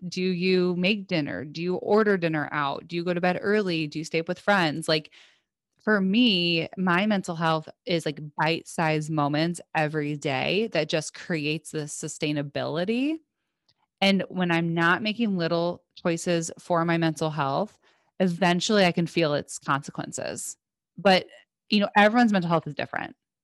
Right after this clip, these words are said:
That's just a fact. But I know mine is kind of reflective of my little choices.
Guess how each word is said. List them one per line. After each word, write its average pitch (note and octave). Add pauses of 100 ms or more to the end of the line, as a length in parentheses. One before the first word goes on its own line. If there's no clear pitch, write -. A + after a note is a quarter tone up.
(140)
That's E3 (220)
just - (200)
a F3+
fact. - (600)
But G3+
I G3+
know F#3+
mine G3
is E3 (1300)
kind A3
of A#3+ (300)
reflective F#3+
of D#3
my F3
little E3
choices. -